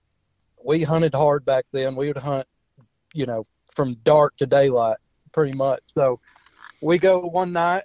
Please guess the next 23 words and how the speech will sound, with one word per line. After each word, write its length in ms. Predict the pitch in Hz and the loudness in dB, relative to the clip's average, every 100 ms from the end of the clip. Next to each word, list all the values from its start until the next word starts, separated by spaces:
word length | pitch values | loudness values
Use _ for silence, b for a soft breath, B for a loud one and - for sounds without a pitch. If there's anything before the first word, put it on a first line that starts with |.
| - | -6
and 400 | 156 147 139 139 _ _ | -8 -8 -10 -18 _ _
two 240 | - 190 196 | -2 0 2
of 60 | |
my 120 | 175 | 0
buddies, 540 | 147 175 202 190 170 - - - _ | 2 4 4 2 -2 -12 -18 -18 _
they 140 | 156 | 0
were 100 | 185 | 2
ready 200 | 185 170 | 2 0
to 60 | 160 | 0
go 180 | 160 170 | 0 0
home, 380 | 147 139 143 147 _ | 0 -4 -4 -12 _
and 120 | 139 | -8
I 100 | 143 | -6
said, 360 | 147 151 135 123 - | -6 -4 -4 -6 -8
you 80 | 147 | -6
know, 160 | 117 | -6
"Let's 240 | 117 143 _ | -4 -6 _
go. 240 | 143 135 | -4 -2
Let's 160 | 147 175 | -2 0
make 180 | 165 | 0
one 200 | 160 165 | 2 2
more 140 | 175 175 | 2 0
drop, 320 | 147 127 123 | 2 0 0